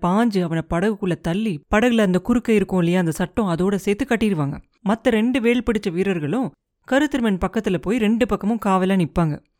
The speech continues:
வந்திருந்த நாலு பேர்ல யாரு தலைவன் மாதிரி இருக்கானோ அவனை பார்த்த உடனே அவனை தான் பாதாள சிறை வாசல்ல அவங்க கூட வந்த குண்டன் அப்படிங்கிறத வந்தியத்தேவன் தெரிஞ்சுக்கிட்டுருவான். அவன் அதுக்குள்ள படகுல வந்து இந்த சுரங்க வழி வாசல்ல காத்துக்கிட்டு இருக்கிறத நினைச்சா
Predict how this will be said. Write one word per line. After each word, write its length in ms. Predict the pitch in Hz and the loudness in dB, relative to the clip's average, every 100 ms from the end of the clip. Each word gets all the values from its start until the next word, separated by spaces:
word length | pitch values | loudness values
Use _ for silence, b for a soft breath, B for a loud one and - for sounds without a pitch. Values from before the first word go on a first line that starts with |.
| _ | _
வந்திருந்த 460 | 185 233 277 302 277 | 0 2 2 2 2
நாலு 360 | 180 175 214 247 | 2 4 2 2
பேர்ல 340 | 208 208 180 147 156 185 | 0 0 0 -2 -2 -4
யாரு 360 | 175 190 254 277 | 0 2 4 2
தலைவன் 340 | 240 196 240 220 | 2 4 4 4
மாதிரி 320 | 214 214 220 | 4 2 2
இருக்கானோ 440 | 185 185 202 160 139 143 196 b b | 2 2 0 0 -2 -6 -10 b b
அவனை 280 | 185 185 170 | -4 -2 -4
பார்த்த 500 | - 190 269 269 240 | -2 -2 -2 2 2
உடனே 300 | 208 233 180 170 185 | 4 2 2 0 -2
அவனை 280 | - 196 202 | -2 0 2
தான் 220 | 190 247 | 2 0
பாதாள 420 | - 196 208 247 220 | 2 0 2 0 0
சிறை 220 | 214 185 | -2 -2
வாசல்ல 600 | 156 185 233 190 143 151 277 | -2 -4 -2 -2 -2 -6 -8
அவங்க 260 | 254 175 170 | -4 -2 -2
கூட 220 | - 233 | -2 -2
வந்த 300 | 180 175 185 190 | 0 0 0 -2
குண்டன் 440 | 170 175 180 185 170 | 0 0 2 0 -2
அப்படிங்கிறத 560 | 160 175 185 160 160 | -4 -2 -2 -2 -2
வந்தியத்தேவன் 480 | 220 202 196 170 202 | 0 0 0 0 -2
தெரிஞ்சுக்கிட்டுருவான். 560 | 214 208 175 160 147 - _ _ - | -2 -2 -4 -6 -8 -10 _ _ -12
அவன் 220 | 220 220 | -6 -2
அதுக்குள்ள 480 | 196 254 - 277 262 165 190 220 _ | -2 -2 -2 0 0 -2 -4 -10 _
படகுல 420 | 233 269 269 247 | -2 -2 -2 -2
வந்து 360 | 202 220 202 170 | 0 0 0 -2
இந்த 180 | 208 208 | -2 -2
சுரங்க 340 | 233 269 269 | -2 -4 -2
வழி 200 | 254 214 | -2 -2
வாசல்ல 440 | 190 220 240 208 | -2 -2 -2 -4
காத்துக்கிட்டு 540 | 180 190 226 262 208 190 | -4 -6 -6 -8 -8 -6
இருக்கிறத 240 | 185 160 | -4 -2
நினைச்சா 380 | 156 180 208 226 | -2 -4 -4 -6